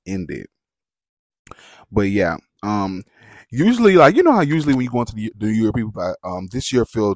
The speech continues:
different, but in all honesty, like, this year really feels different for me. Like, I'm walking in what God has planned in me this year. I've been trying to avoid it. And, um, for me, I think it's,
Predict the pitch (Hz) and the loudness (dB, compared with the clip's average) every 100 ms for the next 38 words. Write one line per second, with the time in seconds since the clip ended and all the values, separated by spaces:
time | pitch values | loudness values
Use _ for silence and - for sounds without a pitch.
0 | - 113 120 92 82 87 101 - - 113 | -2 -2 -2 -6 -10 -8 -8 -8 -14 -14
1 | - 107 104 101 104 - - 104 92 90 | -8 -6 -6 -10 -18 -20 -16 -12 -10 -12
2 | 90 107 107 - 95 95 101 107 87 90 | -14 -12 -12 -14 -20 -14 -10 -8 -10 -12
3 | 98 87 95 87 - 92 90 - 90 90 | -14 -8 -8 -8 -10 -12 -12 -14 -12 -12
4 | 82 85 - _ - _ _ _ 98 113 | -12 -16 -18 _ -20 _ _ _ -8 -6
5 | 120 104 107 117 101 95 90 101 82 92 | -2 0 0 -2 -10 -8 -6 -6 -6 -8
6 | 92 92 90 - - 98 87 92 95 92 | -8 -8 -12 -12 -14 -12 -12 -14 -14 -16
7 | 95 95 - 101 101 98 95 95 - 98 | -16 -16 -14 -10 -10 -8 -10 -10 -12 -12
8 | 87 85 80 92 92 90 - 95 90 85 | -12 -16 -10 -8 -6 -10 -12 -16 -16 -16
9 | 98 98 95 92 92 _ _ _ _ _ | -16 -16 -16 -18 -20 _ _ _ _ _
10 | - 104 107 110 92 90 110 104 101 - | -2 -2 0 -2 -4 -6 -6 -6 -6 -8